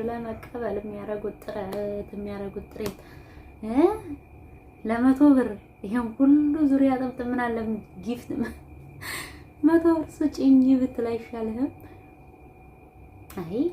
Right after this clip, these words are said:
አይ ወንዶች፣ አይ ወንዶች፣ እናንተ ግን መቼ ነው ልብ የምትገዙት?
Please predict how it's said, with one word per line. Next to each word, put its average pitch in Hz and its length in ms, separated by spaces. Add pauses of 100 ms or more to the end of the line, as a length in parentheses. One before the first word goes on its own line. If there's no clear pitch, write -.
(120)
አይ 175 180
ወንዶች፣ 165 480 (300)
አይ 262 240
ወንዶች፣ 285 600 (720)
እናንተ 294 440
ግን 277 200
መቼ 277 280
ነው 277 140
ልብ 240 220
የምትገዙት? 214 680